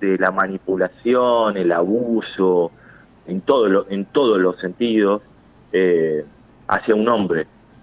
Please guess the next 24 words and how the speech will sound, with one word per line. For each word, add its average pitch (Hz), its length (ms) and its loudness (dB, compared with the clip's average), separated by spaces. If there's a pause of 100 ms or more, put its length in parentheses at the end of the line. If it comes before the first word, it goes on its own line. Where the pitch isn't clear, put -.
(180)
que 101 120 0
por 107 160 2
ahí 117 100 2
no 131 140 2
es - 140 -4
un 120 140 -6
tema 123 280 0
muy 127 200 -2
tratado 120 520 2
en 110 80 0
estos 110 240 -2
tiempos, 110 560 0 (600)
eh, 92 560 2
y 95 160 -2
creo 107 280 2
que, 92 440 2 (100)
que 107 100 2
es - 100 -6
interesante 104 540 -2
también 95 320 -2
poder 90 340 0
llevarlo 90 360 2
al 87 80 0
teatro. - 440 -2